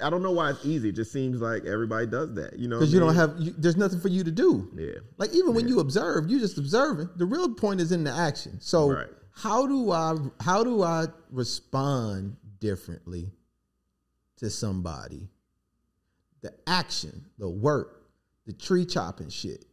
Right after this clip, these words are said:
Speaker 2: that you talk about.
Speaker 1: Yeah.
Speaker 2: That is the work. 'Cause observing is a part, is the beginning piece of it, but that has to be put in some,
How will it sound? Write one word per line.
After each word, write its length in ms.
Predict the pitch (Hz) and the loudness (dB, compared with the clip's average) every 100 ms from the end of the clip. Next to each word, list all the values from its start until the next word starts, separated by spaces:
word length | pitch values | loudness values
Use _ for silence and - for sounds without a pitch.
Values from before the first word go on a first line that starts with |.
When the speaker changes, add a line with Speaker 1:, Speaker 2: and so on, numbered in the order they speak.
| _ | _
Speaker 2:
that 180 | 117 - | -8 -6
you 80 | 104 | -6
talk 260 | - 92 | -6 -8
about. 340 | 87 87 78 123 | -10 -12 -12 -10
Speaker 1:
Yeah. 280 | 110 98 117 135 104 | -10 -10 -12 -14 -4
Speaker 2:
That 480 | 185 233 - - _ | 0 0 -4 -14 _
is 580 | 139 131 120 113 107 - _ _ _ _ - | -2 0 2 0 -4 -12 _ _ _ _ -10
the 100 | 92 | -6
work. 500 | 85 131 110 - - _ _ _ _ _ _ _ _ _ _ _ _ _ _ _ _ _ | 2 4 4 0 -14 _ _ _ _ _ _ _ _ _ _ _ _ _ _ _ _ _
'Cause 160 | - 143 | -2 2
observing 520 | 127 120 220 240 202 | 2 4 4 4 4
is 100 | 160 | 4
a 60 | 143 | 2
part, 420 | - 165 147 104 | 2 2 2 0
is 80 | 120 | 0
the 80 | 120 | 0
beginning 560 | 117 104 151 156 131 | 0 0 0 2 0
piece 400 | - 185 185 185 - | -2 -2 0 -2 -4
of 240 | 120 120 117 | -2 -2 -2
it, 220 | - 107 | -6 -2
but 320 | 131 123 - - _ _ | 2 2 0 -8 _ _
that 280 | 110 165 208 | -2 0 2
has 220 | 208 180 | 0 0
to 100 | - | -2
be 160 | 143 147 | -2 -2
put 440 | 139 165 147 - | -2 0 0 0
in 200 | 139 127 | -4 -2
some, 640 | 117 - 139 135 127 120 | -2 -2 0 0 0 -2